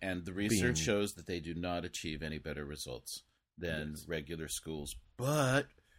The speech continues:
Speaker 1: it's non-unionized teachers.
Speaker 2: Non-union, yeah.
Speaker 1: Okay.
Speaker 2: That's one, yeah, I mean, that's one of the, so, so many facets. I mean, this is, this is a really difficult topic because there's so many different facets to this. I mean, there's the, the general austerity budget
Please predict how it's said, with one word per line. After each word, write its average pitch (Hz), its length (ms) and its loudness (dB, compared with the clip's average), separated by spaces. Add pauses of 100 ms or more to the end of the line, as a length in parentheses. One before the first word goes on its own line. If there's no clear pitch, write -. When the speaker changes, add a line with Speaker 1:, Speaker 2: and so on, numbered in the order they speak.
(800)
Speaker 1:
it's - 140 -12
non-unionized 82 1000 -2
teachers. - 380 -8
Speaker 2:
Non-union, 107 640 4 (120)
yeah. 117 80 -6
Speaker 1:
Okay. - 580 -20
Speaker 2:
That's 160 180 10
one, 175 240 12
yeah, 123 100 8
I - 60 2
mean, 127 160 6
that's 127 180 6
one 143 160 8
of 139 100 10
the, 95 160 8
so, - 360 2 (420)
so 214 340 4
many 185 360 6
facets. 156 480 0
I 117 40 2
mean, 127 100 4
this 147 160 2
is, 135 80 -2
this 175 180 4
is 170 120 0
a 135 60 4
really 123 220 6
difficult 120 480 2
topic 196 380 4
because 107 420 4 (520)
there's 156 240 6
so 208 160 8
many 202 240 8
different 156 360 4
facets 180 640 2
to 101 120 0
this. 85 200 0
I 123 40 0
mean, 123 140 4
there's 117 300 6 (560)
the, 123 160 0
the 123 140 2
general 147 460 8
austerity 107 520 6
budget 98 460 4